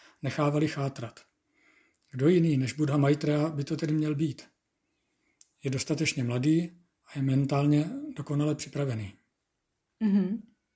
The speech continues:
Speaker 2: děkuju. Čtvrtá otázka zní, co říká Lumír Láska na roztříštěnost kandidátů? To se nemohou domluvit a spojit do jednoho kandidáta, který by měl u lidí největší šanci?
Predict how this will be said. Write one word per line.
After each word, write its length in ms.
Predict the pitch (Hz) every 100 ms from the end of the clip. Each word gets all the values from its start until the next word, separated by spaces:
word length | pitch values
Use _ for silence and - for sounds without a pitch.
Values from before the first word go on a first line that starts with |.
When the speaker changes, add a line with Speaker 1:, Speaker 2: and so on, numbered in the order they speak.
| 202
Speaker 2:
děkuju. 600 | 180 202 185 180 240 262 _ _ _ _ _ _ _ _ _ _ _ _
Čtvrtá 420 | - - 190 214
otázka 480 | 202 208 220 214 233
zní, 440 | 214 220 214 226 - _ _ _ _ _ _ _ _ -
co 160 | -
říká 440 | 226 285 254 220 202
Lumír 380 | 214 214 214 214
Láska 720 | 196 185 190 - 185 185 220 -
na 340 | 190 185 185
roztříštěnost 1000 | 190 190 - - 240 240 - 226 226 226
kandidátů? 880 | - 196 196 190 185 180 180 175 - _ _ _
To 80 | -
se 160 | 202 214
nemohou 380 | 202 202 208 202
domluvit 640 | 196 190 196 196 196 196
a 60 | 185
spojit 440 | - - 190 185
do 380 | 180 190 185 180
jednoho 380 | 185 180 185 190
kandidáta, 720 | 190 185 190 233 233 220 220 - _ - - _
který 360 | - 202 196 196
by 240 | 180 185
měl 280 | 185 185 180
u 80 | 196
lidí 240 | 190 180
největší 380 | 185 180 180 196
šanci? 400 | 185 190 196 220